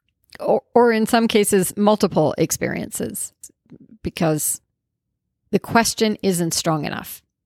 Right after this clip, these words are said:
yet. And if I'm resisting my experience, then I'm not looking into it for a deeper understanding of what's trying to reveal itself to me.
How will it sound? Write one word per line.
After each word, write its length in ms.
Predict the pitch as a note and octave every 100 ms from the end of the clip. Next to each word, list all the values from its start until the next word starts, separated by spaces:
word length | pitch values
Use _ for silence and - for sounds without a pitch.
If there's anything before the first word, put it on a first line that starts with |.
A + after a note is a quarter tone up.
| _
yet. 340 | - G2+ - - _ _ _ _ _ _ _ _ _ -
And 380 | G#3 G#3 G#3 - _ _
if 160 | - G#3+
I'm 180 | G3 F#3+
resisting 920 | F3+ E3+ - F#4 G#4 - F#3+ D3 C#3+
my 140 | F3
experience, 720 | D#3+ - - D#3 D3 D#3+ F#3+ -
then 560 | - F#3 A#3 A#3 A#3 A3+ _ _ _ _ _ _ _ _ _ _ _ _ _
I'm 280 | G3+ A#3 A#3+
not 340 | B3+ D4 D4 -
looking 540 | G#3 B3+ C4 C4 A#3+ -
into 360 | G3+ G#3 -
it 240 | F#3 - -
for 520 | - F#3 F#3 F3+ F3+ _ _ -
a 80 | F#3+
deeper 500 | D3+ G#3+ A3+ A3+ -
understanding 800 | F#3 F3+ - F3 E3+ E3 D#3
of 200 | - E3 -
what's 680 | - G#3 F#3 F3+ F#3+ C4 -
trying 220 | - A#3+ G#3+
to 60 |
reveal 340 | G3 F3 E3+ -
itself 360 | - - -
to 100 | -
me. 220 | - -